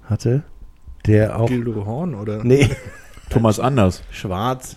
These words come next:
Speaker 1: schwarze Haare.
Speaker 3: Thomas
Speaker 1: Das
Speaker 3: Anders, Nora.
Speaker 1: war so Pop, äh,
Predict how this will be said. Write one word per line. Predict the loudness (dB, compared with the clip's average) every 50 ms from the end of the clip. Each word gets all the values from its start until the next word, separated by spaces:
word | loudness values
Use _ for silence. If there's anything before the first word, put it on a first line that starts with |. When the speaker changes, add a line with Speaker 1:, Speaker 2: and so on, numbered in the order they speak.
| -18 -18
Speaker 1:
schwarze | -16 -12 -6 -2 0 0 0 2 2 0 0
Haare. | 0 0 0 0 0 0 -2 -2 -2
Speaker 3:
Thomas | -2 0 0 2 2
Speaker 1:
Das | 2 0
Speaker 3:
Anders, | 2 0 0 0 0
Nora. | 0 0 2 0 0 -2 -4 -6 -4
Speaker 1:
war | -2 0 0
so | 0 -2
Pop, | -4 -6 -2 -2 -2 -2 -2 _ -12 -12 -12 -10 -6
äh, | -6 -6 -6